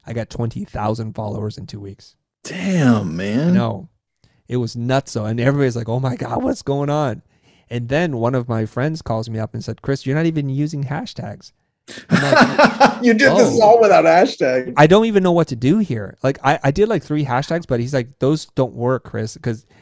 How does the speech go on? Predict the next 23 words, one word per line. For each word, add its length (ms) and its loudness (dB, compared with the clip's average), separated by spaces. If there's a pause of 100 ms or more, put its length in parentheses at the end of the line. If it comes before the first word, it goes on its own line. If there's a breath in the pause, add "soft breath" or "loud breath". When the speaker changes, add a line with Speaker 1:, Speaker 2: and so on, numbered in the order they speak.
(120 soft breath)
Speaker 1:
if 220 -6
you 80 -4
look 320 -4
on 380 -4 (120)
your, 360 -4
uh, 220 -8 (100)
analytics, 580 -6 (340)
none 280 -2
of 60 -4
them 120 -6
would 100 -6
say 120 -6
from 160 -12
hashtags." 560 -10 (240)
'Cause 120 -4
I 80 2
was 200 -4
using 460 -6 (340)
generic 480 -4
hashtags 420 -8
like 200 -12
branding. 420 -2
Ident-, 240 -8